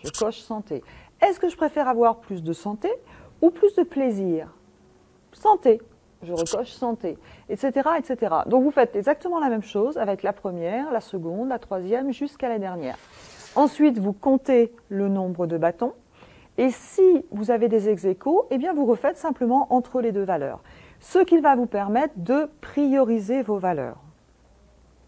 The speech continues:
À vous de jouer. Une petite information.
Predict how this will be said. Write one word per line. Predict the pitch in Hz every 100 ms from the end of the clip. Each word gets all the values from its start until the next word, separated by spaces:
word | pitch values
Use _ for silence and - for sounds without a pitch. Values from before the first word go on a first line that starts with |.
| _ -
À | 339
vous | 294
de | 226
jouer. | 180 151 - _ _ _ _ _ _ _ _ _ _ _ _ _ _ _ -
Une | 226
petite | 277 254 269
information. | 233 233 202 202 - 165